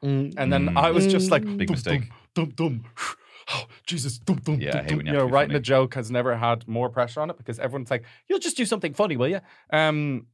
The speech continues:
Speaker 2: anyway,
Speaker 3: That's
Speaker 2: these
Speaker 3: not
Speaker 2: are my three. I
Speaker 3: Yeah.
Speaker 2: gave them three. Uh, not one, but three.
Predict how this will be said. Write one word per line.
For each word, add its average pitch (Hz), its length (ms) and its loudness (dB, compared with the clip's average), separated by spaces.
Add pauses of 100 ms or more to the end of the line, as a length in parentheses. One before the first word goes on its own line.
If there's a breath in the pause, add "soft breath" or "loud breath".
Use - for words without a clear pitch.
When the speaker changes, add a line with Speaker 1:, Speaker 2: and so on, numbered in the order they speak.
Speaker 2:
anyway, 139 380 4
Speaker 3:
That's - 160 -12
Speaker 2:
these 170 180 2
Speaker 3:
not 208 40 0
Speaker 2:
are 202 40 2
my 185 120 2
three. 180 300 0
I 147 80 4
Speaker 3:
Yeah. 135 60 2
Speaker 2:
gave 165 120 0
them 165 120 -2
three. 139 540 -6 (440)
Uh, 113 200 -6
not 131 180 -4
one, 123 240 -4
but 113 160 -10
three. 95 320 -8